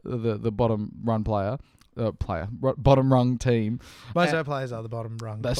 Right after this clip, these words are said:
Speaker 2: players
Speaker 1: true.
Speaker 2: in
Speaker 1: And
Speaker 2: that
Speaker 1: I, they, yeah, and I was,
Speaker 2: position as well.
Speaker 1: and I was like, "And you were on, like, you know," and I was like, "It's hurt for Knights fans because we've been in the bottom the whole season." I was like, "But it must really hurt for you because on round ten,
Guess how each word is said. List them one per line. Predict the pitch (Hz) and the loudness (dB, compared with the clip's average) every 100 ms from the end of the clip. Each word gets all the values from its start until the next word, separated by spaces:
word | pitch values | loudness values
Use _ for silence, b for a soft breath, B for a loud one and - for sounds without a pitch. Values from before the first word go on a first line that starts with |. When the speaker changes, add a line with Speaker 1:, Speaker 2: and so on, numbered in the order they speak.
| 127 | 2
Speaker 2:
players | 147 120 | 4 4
Speaker 1:
true. | |
Speaker 2:
in | 143 | 4
Speaker 1:
And | 151 | 4
Speaker 2:
that | 170 147 | 4 2
Speaker 1:
I, | 139 | 0
they, | 143 | 2
yeah, | 139 110 | 2 4
and | 135 | 4
I | |
was, | 135 | 4
Speaker 2:
position | 156 143 | 2 -2
as | 131 | -2
well. | 151 117 127 | -2 -2 0
Speaker 1:
and | 143 | 2
I | |
was | 135 | 2
like, | 135 127 | 2 2
"And | 123 | 2
you | 127 | 4
were | 123 | 4
on, | 160 175 | 2 0
like, | 123 - | -2 -2
you | 107 | -4
know," | 95 95 113 | -4 -4 -4
and | 131 127 | -2 0
I | |
was | 123 | 0
like, | 143 | -2
"It's | 135 | -2
hurt | 165 117 | -2 -2
for | 117 | -2
Knights | 117 120 - | -2 -2 -6
fans | 92 95 | -8 -8
because | 107 117 107 | -6 -4 -2
we've | 110 | -2
been | 113 113 | 0 0
in | 107 | 0
the | |
bottom | 107 107 | -2 -4
the | 104 | -4
whole | 104 104 | -2 -4
season." | - 107 98 113 B B B | -2 -2 -4 -8 B B B
I | - | -10
was | |
like, | 135 | -8
"But | 143 | -8
it | 185 | -8
must | 208 - | -10 -8
really | 120 143 170 | -4 0 2
hurt | 123 113 | 4 2
for | - | -2
you | 104 104 | -2 -2
because | 107 135 | -2 -2
on | 180 | 0
round | 185 156 | 0 2
ten, | - 147 95 | 2 2 2